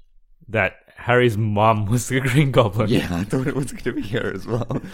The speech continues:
Speaker 1: <laughs> 'Cause you just see it, like, you see her throughout the series, but she never says a word.
Speaker 2: Yeah,
Speaker 1: And
Speaker 2: she
Speaker 1: she's
Speaker 2: doesn't say
Speaker 1: just walking
Speaker 2: anything.
Speaker 1: in and out of rooms.
Speaker 2: It just turns out she's a severely depressed woman 'cause her husband's a psychopath.
Speaker 1: But yeah, you find out Norman is the Green Goblin,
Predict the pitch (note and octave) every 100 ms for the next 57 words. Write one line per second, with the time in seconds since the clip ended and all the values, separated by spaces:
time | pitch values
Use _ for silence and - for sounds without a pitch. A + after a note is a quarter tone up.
0 | - - - C#3+ D#3+ D#3+ D#3 A#3 - -
1 | D3+ D3 G#2+ B2+ B2+ B2+ D3+ F3+ A3 -
2 | C#3+ B2 G#2+ - A#2+ G#2+ F#2+ A#2 - C3+
3 | F#3 E3+ - C3 A2 A2 F#2 G2+ G#2+ D#2
4 | E2+ F2 - - - - G#2 A2 A#2 A#2
5 | C3 B2 A#2 D3+ F#2 - A2+ B2+ B2+ A2+
6 | A#2+ A2+ G#2+ G#2 G2+ F2+ G#2 D#2+ F#2 G#2+
7 | - - - - G2 B2 - C#3 G#2+ F#2
8 | E2+ - F#2+ F#2 F2 - G2 F#2+ F#2 F#2
9 | E2+ - F#2 E2 F#2 F#2 G2 G2+ A2+ A2+
10 | - - C3+ A2+ G2+ A2 G#2 G#2 G2+ -
11 | G2+ A#2 - A#2+ D3 - - - - _
12 | - C3 B2+ A#2 G#2+ A#2+ C#3 C3+ A#2+ A#2+
13 | A#2+ A2+ G2+ A#2 A2 G2 - - _ _
14 | - A2 A#2+ G#2 F#2+ F#2 F#2 F#2